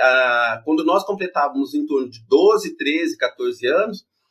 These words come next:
a maioria das pessoas já haviam abandonado a escola justamente pra ocupar um lugar, né, no, é, como, é, como mão de obra barata.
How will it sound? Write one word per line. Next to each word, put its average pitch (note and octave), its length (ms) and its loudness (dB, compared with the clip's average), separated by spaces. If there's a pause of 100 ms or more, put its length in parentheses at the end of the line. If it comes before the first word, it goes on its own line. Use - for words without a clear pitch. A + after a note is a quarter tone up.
(240)
a D3 140 0
maioria E3+ 720 0
das D3 160 -6
pessoas E3 360 -8
já F#3+ 80 0
haviam F#3 520 -4
abandonado C#3+ 640 -2
a A#2+ 60 -4
escola D#3 600 2 (120)
justamente E3+ 520 -2
pra F3 140 2
ocupar F#3 640 -2 (300)
um G3+ 200 6
lugar, F#3 600 2 (280)
né, C#3+ 140 4
no, E3+ 260 4
é, C#3+ 300 2
como, G3 340 -2 (100)
é, C3 340 2
como F3 220 2
mão G#3 240 0
de F3+ 120 -2
obra D3+ 340 2
barata. C#3+ 380 0